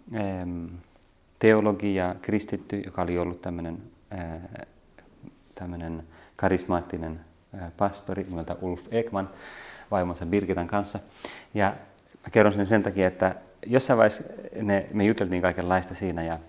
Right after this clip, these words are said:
ne on semmoinen vanhempi pariskunta ja sitten tuli puhetta kiitollisuudesta ja se Birgitta sanoi, että niin, että Ulf, eh, sinä oot aina sellainen, että, että sinä kiität niin kuin kaikesta ja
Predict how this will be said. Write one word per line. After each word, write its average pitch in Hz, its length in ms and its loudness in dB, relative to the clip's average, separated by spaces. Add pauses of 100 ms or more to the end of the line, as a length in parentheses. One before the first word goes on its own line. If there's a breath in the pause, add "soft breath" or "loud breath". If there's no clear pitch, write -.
(360)
ne 101 80 -6
on 92 60 -6
semmoinen 90 200 0
vanhempi 87 300 4
pariskunta 87 580 -4
ja 80 160 -8 (1080)
sitten 104 260 -4
tuli - 200 2
puhetta 107 320 0
kiitollisuudesta 85 840 -2
ja 82 100 -2
se 87 260 -6
Birgitta 110 420 2
sanoi, 95 260 -2
että - 180 -10 (360 loud breath)
niin, 135 300 0
että 90 260 -4 (400 loud breath)
Ulf, 156 300 2 (500 loud breath)
eh, 95 140 -2
sinä 165 240 0
oot 135 140 0
aina 156 200 4
sellainen, 110 440 4
että, 90 220 -2 (380)
että - 140 -8
sinä 165 240 0
kiität - 500 -2
niin 85 160 -8
kuin 82 140 -12
kaikesta 82 580 -4
ja 78 140 -8